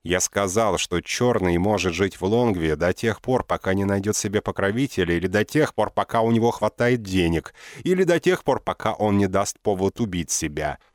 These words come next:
Три пункта. Разве их сложно запомнить?»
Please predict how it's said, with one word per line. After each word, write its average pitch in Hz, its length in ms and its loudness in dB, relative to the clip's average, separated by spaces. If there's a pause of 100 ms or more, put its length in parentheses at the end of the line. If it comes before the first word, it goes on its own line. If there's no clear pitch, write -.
Три 107 240 -2
пункта. - 760 -6 (440)
Разве 78 420 -2
их 71 100 -8
сложно 78 400 -4
запомнить?» 85 600 -4